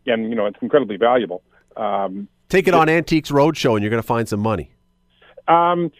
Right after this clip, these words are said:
Speaker 1: well, in a few cases, yeah, but in, in most cases, what, you know, you, you know, from the Antiques Roadshow, right? They always say, "Well, it's not worth a lot, but there's this great story."
Speaker 2: <laughs>
Speaker 1: Um, yeah, most of our stuff comes into that latter category. It's the sort of, uh,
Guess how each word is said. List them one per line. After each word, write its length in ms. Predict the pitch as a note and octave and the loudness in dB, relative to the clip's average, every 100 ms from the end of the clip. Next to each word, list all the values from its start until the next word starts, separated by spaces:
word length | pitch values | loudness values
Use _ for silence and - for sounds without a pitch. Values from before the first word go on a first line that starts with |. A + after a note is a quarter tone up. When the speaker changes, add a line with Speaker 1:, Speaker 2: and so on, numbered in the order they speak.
| - | -4
Speaker 1:
well, 260 | D4 D#4+ | 0 2
in 100 | A3 | 2
a 60 | C3+ | 2
few 180 | - C#4+ | 0 0
cases, 420 | - A#2 - A#2 | 0 -2 -2 -2
yeah, 320 | G2+ B2 D3+ | 2 2 2
but 160 | C3 B2 | 2 2
in, 160 | B2+ C3 | 0 -2
in 100 | C#3 | 2
most 200 | F#3 G#3 | 4 4
cases, 440 | - E3 - C#3 A2+ | 2 2 2 -4 2
what, 160 | C#3+ C3 - D3 | 2 2 -4 -4
you 180 | C#3 | 0
know, 120 | C3+ C3+ | 0 0
you, 160 | C3+ C#3+ | -2 -2
you 80 | F3+ | -2
know, 100 | E3+ | -2
from 140 | B2+ | -2
the 60 | B2 | -2
Antiques 320 | C3 C3+ A2+ | -2 -2 0
Roadshow, 440 | A#2 C3 - G2 F#2 | 2 2 0 -2 2
right? 200 | A2+ C3 | 0 2
They 60 | |
always 200 | A#2+ A#2 | 0 0
say, 180 | - A2 - _ | 0 -2 -4 _
"Well, 80 | C#3 | -8
it's 80 | G3+ | -4
not 160 | B3+ | -2
worth 220 | D3+ G#3 A2+ | 0 0 0
a 40 | |
lot, 180 | F2+ F#2+ | 0 -2
but 100 | - | -2
there's 140 | A#2 | -4
this 120 | B2 - | -4 -2
great 240 | C#3 D3 | -2 -2
story." 340 | - C#3+ G3+ B3 - | -4 -4 -4 -8 -12
Speaker 2:
<laughs> 0 | G2 - - | -14 -16 -8
Speaker 1:
Um, 380 | C3+ B2+ B2 A#2 C3+ | -2 0 0 -2 4
yeah, 160 | C#3 | 4
most 260 | C#3 F#3+ - | 6 2 2
of 80 | D3 | 0
our 100 | - | 2
stuff 240 | C#3 B2 | 0 0
comes 220 | - A#2+ | -4 -4
into 120 | A2 G#2+ | -4 -2
that 140 | G2+ | -2
latter 360 | G2 G#2 G#2+ G2 | 0 0 0 -4
category. 600 | A2 F2 F2+ F2+ F2+ F2+ | -8 -8 -6 -4 -2 -4
It's 140 | F2 - | -6 -10
the 80 | G2+ | -2
sort 120 | A#2+ | 0
of, 160 | G2+ D#2+ | 0 2
uh, 180 | G#2 F#2 | 2 2